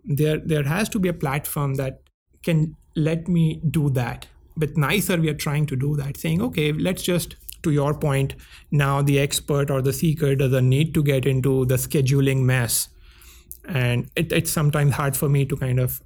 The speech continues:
wrap around my head saying, "Okay, technology has advanced so far, but somehow we have not nailed scheduling and we have not nailed video conferencing."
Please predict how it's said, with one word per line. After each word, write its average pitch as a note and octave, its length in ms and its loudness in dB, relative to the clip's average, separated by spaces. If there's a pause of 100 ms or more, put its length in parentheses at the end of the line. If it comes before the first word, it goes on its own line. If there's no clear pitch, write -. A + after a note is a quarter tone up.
wrap C#3 360 0
around C#3 300 0
my C3 120 0
head C3+ 420 -4
saying, B2+ 480 -2
"Okay, C3+ 320 -6
technology C3 640 0
has C3+ 160 0
advanced B2+ 500 0
so C#3+ 160 2
far, A#2+ 420 -4 (720)
but C#3+ 240 0
somehow C3+ 540 0
we C3 220 0
have B2+ 240 0
not B2+ 420 2
nailed C3 500 2 (100)
scheduling B2 800 0
and B2 120 0
we B2 100 2
have B2+ 180 -2
not B2 320 -2
nailed A#2 400 -2 (380)
video A#2+ 280 2
conferencing." A#2+ 680 -4